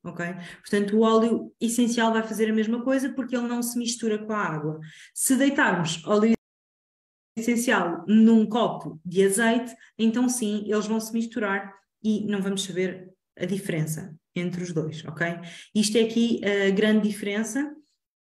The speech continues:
em termos, eh, eh, físicos, daquilo que a gente vê e sente de óleos vegetais para óleos essenciais.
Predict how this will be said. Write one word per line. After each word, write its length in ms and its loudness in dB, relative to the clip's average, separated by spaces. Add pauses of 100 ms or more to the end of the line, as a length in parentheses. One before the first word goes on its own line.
(140)
em 120 4
termos, 480 2
eh, 480 0 (880)
eh, 360 -12
físicos, 760 0
daquilo 240 -2
que 100 0
a 20 2
gente 260 -2
vê 160 2
e 180 0
sente 560 -2
de 140 -8
óleos 400 0
vegetais 460 -2
para 200 -2
óleos 200 -2
essenciais. 720 -10